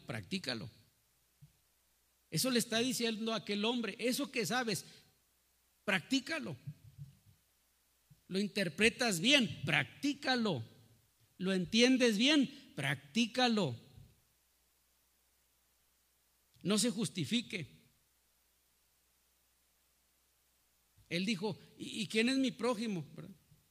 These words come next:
Cuando nosotros necesitamos a alguien aquí para servir, Algunos así los ojos le dan vuelta, como que, "¿Y ahora qué le digo, verdad?".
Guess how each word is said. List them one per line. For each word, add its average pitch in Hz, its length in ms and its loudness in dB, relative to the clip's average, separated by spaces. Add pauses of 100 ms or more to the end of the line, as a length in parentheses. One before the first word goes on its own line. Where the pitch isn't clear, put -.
(760)
Cuando 175 260 -2
nosotros 175 380 -2
necesitamos 185 480 -2
a 185 40 -2
alguien 185 220 -2
aquí 196 180 -6
para 170 240 -6
servir, 156 720 -6 (1200)
Algunos 156 480 -8
así 160 220 -8
los 165 180 -8
ojos 170 220 -10
le 156 80 -8
dan 156 220 -6
vuelta, 156 340 -10
como 151 200 -10
que, 127 100 -14
"¿Y 135 120 -10
ahora 151 240 -8
qué 190 100 -14
le 185 140 -8
digo, 196 220 -8
verdad?". 170 260 -10